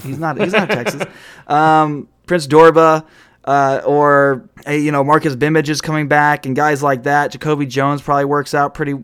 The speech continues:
I don't know if that is a linebacker, but could probably work out along there a little bit more. So it'll be interesting. I'm, I'm expecting to see more three three five or maybe even, uh, four guys hands in the dirt and some downs.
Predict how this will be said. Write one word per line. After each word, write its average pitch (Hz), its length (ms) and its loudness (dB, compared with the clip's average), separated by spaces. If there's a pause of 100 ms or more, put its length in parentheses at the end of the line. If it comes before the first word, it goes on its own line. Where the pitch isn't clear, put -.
(140)
I 165 80 -2
don't 170 80 0
know 156 80 4
if 143 60 2
that 139 140 2
is 127 120 -2
a 127 40 0
linebacker, 139 680 -4
but 127 400 -12
could 135 160 -8
probably 143 240 0
work 135 240 -4
out 135 360 0 (480)
along 139 380 -2
there 139 200 -2
a 139 60 0
little 135 140 -4
bit - 80 -10
more. 139 380 -4 (1080)
So 185 300 8
it'll 196 160 6
be 196 120 4
interesting. 165 380 2
I'm, 160 180 2
I'm 180 200 0
expecting 170 580 -2
to 151 100 -10
see 165 220 0
more 156 300 2
three 156 260 -2
three 151 240 -2
five 143 420 2
or 131 80 -2
maybe 147 300 -2
even, 139 680 -2 (460)
uh, 127 160 -4
four 156 260 -2
guys 151 380 0
hands 160 300 -2
in 147 40 -4
the 131 80 -2
dirt 127 380 -6 (360)
and 135 200 -6
some 131 240 -4
downs. 120 600 -4